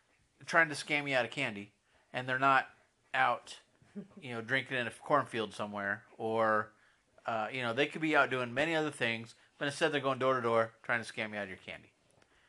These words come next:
Uh, little to no effort put into a costume, uh, ringing your doorbell, they're there, "Hey, I'm fifteen, I'm sixteen, I'm seventeen years old, trick or treat, give me some candy." Give 'em your fucking candy. I mean, honestly, they could be out doing a lot worse.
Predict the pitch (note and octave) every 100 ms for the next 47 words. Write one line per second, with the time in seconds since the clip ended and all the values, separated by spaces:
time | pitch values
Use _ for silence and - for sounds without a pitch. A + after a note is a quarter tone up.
0 | _ - G#2 G#2 G2+ D3 D#3+ D3 D3 C#3
1 | C3 B2+ - B2+ B2 A2+ - D#3+ D#3 -
2 | D#3+ D3+ C#3+ - _ _ _ _ - A#2+
3 | A2+ A2 A2 G#2 C#3+ D3+ C3+ C3+ C#3+ C#3+
4 | C#3 C#3 C3+ C#3 _ - B2+ C3 B2 A#2
5 | A#2+ A#2 - C3+ B2 A#2+ A#2+ _ _ _
6 | _ _ - B2 A#2 - C#3 - C3 B2
7 | A2+ C3 A#2+ B2+ A2+ - B2+ B2+ B2+ A2
8 | G#2+ G2+ B2 A2 - G#2+ G#2 G#2+ G#2 -
9 | G#2 F2+ F#2 _ _ _ _ - G3 E3+
10 | C3+ C3 A2 G#2+ F#2+ F#2+ F2 - C#3+ C3+
11 | C3+ C#3+ C3 A#2 D3+ D#3+ D3 C#3 A2+ A2+
12 | A2 B2 C3 A#2 G#2 G2 F#2+ -